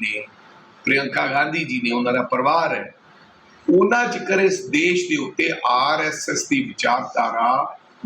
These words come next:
ਲਾਗੂ ਨਹੀਂ ਹੋ ਸਕਦੀ, ਜਦ ਤੱਕ ਇਹ ਗਾਂਧੀ ਪਰਿਵਾਰ ਰਹੇਗਾ। ਇਸ ਕਰਕੇ ਵਾਰ-ਵਾਰ ਗਾਂਧੀ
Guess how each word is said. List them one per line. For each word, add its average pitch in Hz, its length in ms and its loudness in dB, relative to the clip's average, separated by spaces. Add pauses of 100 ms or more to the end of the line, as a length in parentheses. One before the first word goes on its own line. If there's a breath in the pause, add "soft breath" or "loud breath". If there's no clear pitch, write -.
ਲਾਗੂ 120 460 0 (180)
ਨਹੀਂ 175 320 2
ਹੋ - 140 -8
ਸਕਦੀ, - 400 -6 (960)
ਜਦ 190 240 2 (100)
ਤੱਕ 190 240 0
ਇਹ 170 140 0
ਗਾਂਧੀ 151 360 -2
ਪਰਿਵਾਰ 113 360 0
ਰਹੇਗਾ। 110 280 -6 (160)
ਇਸ 175 320 2
ਕਰਕੇ 180 380 -2 (120)
ਵਾਰ-ਵਾਰ 147 1120 2 (120)
ਗਾਂਧੀ 143 300 0